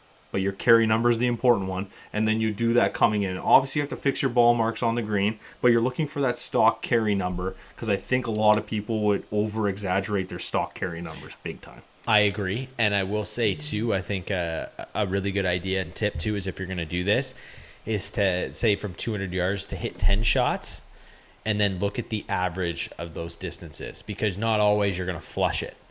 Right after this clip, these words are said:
Speaker 2: So you have to be able to play, like, you may flush a three iron and it may go two ten in the air, but you're not always gonna hit it flush. So your carry yardage may be two oh five with the three iron. Um, so having that in your bag to know that, I think, is important.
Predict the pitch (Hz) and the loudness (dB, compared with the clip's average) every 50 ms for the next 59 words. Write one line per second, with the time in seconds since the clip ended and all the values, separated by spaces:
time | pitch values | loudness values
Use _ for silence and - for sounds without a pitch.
0 | _ _ - - - 110 98 92 87 85 - 107 104 98 95 - 101 98 98 95 | _ _ -8 -4 -2 0 0 0 -2 -4 -2 -2 -2 -2 -2 -4 -2 0 0 0
1 | 92 85 87 - - - 107 95 92 92 90 90 80 80 90 98 90 90 - - | 0 0 -4 -8 -6 -2 0 2 4 4 2 0 -2 -4 -2 -2 -2 -2 -4 -10
2 | - 113 113 123 143 156 143 113 - - - 113 113 110 104 - 98 - - 104 | -12 -6 -4 0 2 2 2 0 0 -2 0 2 2 2 2 0 -4 -6 -6 -4
3 | 104 98 101 92 90 90 87 87 87 87 85 87 80 87 87 85 - 92 95 92 | -2 -2 0 0 0 0 0 -2 -2 -4 -4 -6 -6 -6 -6 -6 -4 -4 -4 -2
4 | 90 87 87 85 85 - - - - - - 131 107 95 90 90 87 - - - | -2 -2 -4 -6 -8 -10 -16 -20 -20 -20 -12 -6 -4 -2 -2 -2 -4 -6 -8 -8
5 | 107 95 - - - 90 85 - - - - - 95 95 90 85 80 73 - - | -8 -6 -4 -4 -4 -4 -4 -8 -12 -18 -14 -10 -8 -8 -6 -8 -8 -10 -10 -12
6 | - - - - - - - - - - - - - - - 104 92 - - - | -14 -16 -18 -20 -20 -20 -20 -20 -20 -20 -20 -20 -14 -6 -2 0 0 0 -2 -6
7 | 120 113 110 107 107 110 - - 107 107 107 107 107 104 - 104 95 87 92 87 | -4 -2 0 0 0 0 0 0 0 2 2 0 0 -2 -4 -4 -4 -4 -4 -4
8 | 85 - - - 98 95 87 78 80 - - - 98 90 85 87 92 90 - - | -6 -6 -8 -6 -2 -2 -2 -2 -4 -6 -6 -4 -4 -4 -4 -4 -6 -6 -8 -8
9 | - - 107 104 101 101 98 90 87 87 90 90 85 - - 90 87 85 90 87 | -6 -4 -2 0 0 0 0 0 0 0 0 0 -4 -4 -6 -8 -6 -6 -8 -8
10 | - - - 107 101 90 87 - - - 95 87 85 85 80 80 - 80 82 - | -10 -8 -6 -4 -2 -2 -2 -4 -6 -6 -6 -6 -6 -8 -12 -12 -14 -16 -16 -16
11 | - - - - 80 71 67 65 - - - - - - - - - - - - | -18 -16 -14 -12 -10 -10 -10 -10 -12 -14 -18 -20 -20 -20 -20 -20 -20 -20 -20 -20
12 | - - 87 92 90 87 - - 92 78 87 104 104 104 104 104 98 95 95 92 | -14 -8 -6 -6 -6 -6 -4 -4 -4 -2 0 0 0 2 0 -2 -2 0 0 0
13 | 90 85 - 101 98 95 92 87 80 92 90 90 90 90 85 - - 87 82 85 | 0 -2 -4 -6 -6 -4 -4 -2 0 0 0 2 0 0 -2 -4 -8 -10 -8 -6
14 | 90 90 92 85 87 80 82 80 80 80 - - 82 80 - - - - - - | -4 -4 -4 -2 -4 -4 -4 -6 -8 -10 -10 -10 -10 -8 -8 -8 -8 -8 -10 -10
15 | - - | -12 -14